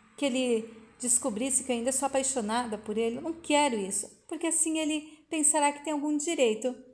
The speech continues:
sobre o nosso filho. Eu acho que eu fiz o certo, ele não pode descobrir que eu ainda o amo."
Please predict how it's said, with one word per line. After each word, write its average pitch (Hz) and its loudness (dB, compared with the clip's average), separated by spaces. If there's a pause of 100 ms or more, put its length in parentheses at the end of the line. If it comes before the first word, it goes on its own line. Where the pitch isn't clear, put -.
(320)
sobre 208 0
o 214 -2
nosso 214 -2
filho. 214 -4 (640)
Eu 320 4
acho 233 2
que 262 4
eu 254 6
fiz 185 -6
o 202 -2
certo, 185 2
ele 247 2
não 320 -2
pode 269 0
descobrir 226 -2 (300)
que - -6
eu 254 4
ainda 175 -2
o 196 0
amo." 190 -4